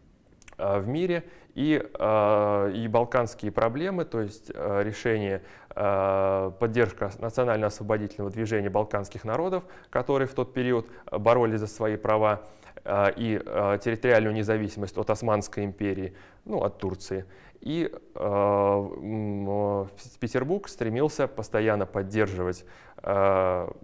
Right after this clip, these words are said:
ну, в эти определенные, конечно же, периоды с какими-либо, какими-то оговорками, но,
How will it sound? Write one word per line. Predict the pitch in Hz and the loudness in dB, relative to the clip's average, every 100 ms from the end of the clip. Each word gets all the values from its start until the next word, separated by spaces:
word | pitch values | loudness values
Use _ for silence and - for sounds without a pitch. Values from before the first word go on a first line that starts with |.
| - | -16
ну, | - 107 139 | -10 -2 0
в | 117 | 2
эти | 117 - | 0 -2
определенные, | 117 113 110 117 113 107 | -2 -2 0 0 2 0
конечно | 104 107 95 104 | -2 -2 -2 -6
же, | 104 | -6
периоды | 104 143 208 190 160 | -4 -2 0 0 -2
с | - - - | -4 -12 -6
какими-либо, | - - 110 98 98 104 | -6 -2 -2 -2 0 -2
какими-то | 104 113 107 95 | -4 -6 -6 -2
оговорками, | 104 120 151 180 160 143 | -2 -2 -2 -4 -4 -4
но, | 127 156 | -2 -2